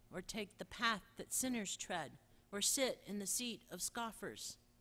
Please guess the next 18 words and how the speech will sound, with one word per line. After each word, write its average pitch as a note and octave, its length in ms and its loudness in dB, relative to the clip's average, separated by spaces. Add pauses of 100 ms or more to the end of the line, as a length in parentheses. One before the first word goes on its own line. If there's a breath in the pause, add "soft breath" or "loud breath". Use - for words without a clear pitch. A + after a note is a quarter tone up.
(600 loud breath)
But B3 140 0
their C#4 160 6
delight B3+ 540 6
is A3 180 4
in A#3+ 140 6
the A#3 80 4
law A3+ 400 4
of G#3 180 -2
God, A#3+ 400 4
and G3 240 0
on A#3 280 4
God's G#3+ 380 4
law A3 280 6
they G#3 200 2
meditate G#3 680 0
day G3 300 2
and F#3+ 220 -2
night. G3+ 320 0